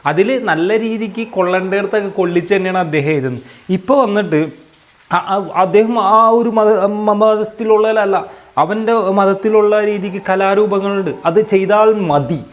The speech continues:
ചെയ്താൽ മതി. ഇവർക്ക് വേണ്ടത് എന്താ? ഹിന്ദു മതസ്ഥൊന്നുമല്ല. ഞാനൊക്കെ സ്കൂളിൽ പഠിക്കുന്ന കാലം തൊട്ടേ എനിക്കറിയാൻ പാടില്ല ഈ പട്ടികജാതി, പട്ടികവർഗം, ഏ, ദളിതൻ, ഏ, പാണൻ, പറയൻ, പൊലയൻ, ഏ, നമ്പൂതിരി, ഏ,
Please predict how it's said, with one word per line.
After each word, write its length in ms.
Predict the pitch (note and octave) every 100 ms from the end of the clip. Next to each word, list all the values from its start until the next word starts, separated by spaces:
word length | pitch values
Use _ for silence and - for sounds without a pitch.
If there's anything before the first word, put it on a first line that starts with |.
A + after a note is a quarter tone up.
| - -
ചെയ്താൽ 320 | C#3+ C3+ E3
മതി. 440 | F#3 F3+ D3+ D3 A#2+ - -
ഇവർക്ക് 340 | D3+ G#3 G#3+
വേണ്ടത് 400 | B3 F3 C#3 C#3
എന്താ? 220 | C3 A#2
ഹിന്ദു 360 | A2+ A#2+ D#3+ F#3+
മതസ്ഥൊന്നുമല്ല. 760 | G#3+ E3 A#2+ G#2 - A#2+ A2+ A2
ഞാനൊക്കെ 440 | D3+ A3 C4+ C4
സ്കൂളിൽ 380 | B3 F#3+ F#3 G3
പഠിക്കുന്ന 360 | F#3+ E3 E3 D#3+
കാലം 340 | C#3+ C#3 C#3+
തൊട്ടേ 240 | B2+ G#2 A2+ - -
എനിക്കറിയാൻ 580 | D3 F3+ G#3 C#3+ C#3+ C#3+
പാടില്ല 180 | C#3 C3
ഈ 80 |
പട്ടികജാതി, 680 | C3+ A#2+ - C3+ C3 C3+ C#3 C#3
പട്ടികവർഗം, 720 | A2 - A2+ A#2+ A#2 G#2 F#2+ - - - -
ഏ, 140 | C3
ദളിതൻ, 720 | B2 A#2+ A#2+ C3 D3 E3 D3+ A2+
ഏ, 480 | B2+ B2 B2+ B2+
പാണൻ, 580 | B2 A#2+ B2 B2+ C#3+ D3+ C3+
പറയൻ, 360 | B2+ B2+ C3+
പൊലയൻ, 500 | C3+ B2+ A#2+ B2 C#3+ C3+ - -
ഏ, 140 | B2 C3+
നമ്പൂതിരി, 760 | A#2 A#2+ B2 C3 C3+ C#3 D3
ഏ, 260 | C#3 B2